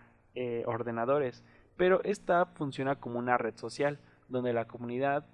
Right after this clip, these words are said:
comparte videos sobre su vida cotidiana, chistes, eh, música que se hace viral, y los puedes acompañar con filtros, con música,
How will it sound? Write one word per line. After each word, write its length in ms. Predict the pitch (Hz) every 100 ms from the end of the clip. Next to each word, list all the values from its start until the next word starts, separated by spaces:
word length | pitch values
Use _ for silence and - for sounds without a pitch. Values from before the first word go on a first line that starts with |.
| _
comparte 680 | 143 131 135 131 - 135 127 135
videos 580 | 120 147 156 139 151
sobre 260 | - 117 107
su 140 | -
vida 160 | 113 104
cotidiana, 800 | - - 107 139 147 139 131 139 - _
chistes, 720 | - 143 139 - 127 123 117 -
eh, 400 | 107 104 104 _ _ - _
música 420 | 123 123 117 117 107
que 420 | 104 104 101 104
se 240 | - 113 104
hace 240 | 101 104
viral, 440 | 104 139 151 156 - - _
y 60 | 127
los 160 | 127 120
puedes 280 | 139 139
acompañar 640 | 147 - 156 156 151 147 - - _ -
con 360 | 160 165 170 - _ _ _ _ _ _ _ _ _ _ _ _
filtros, 680 | 151 147 135 127 123 123 -
con 600 | 113 107 104 101 95 95 95 92 - - -
música, 800 | 131 156 135 123 131 123 123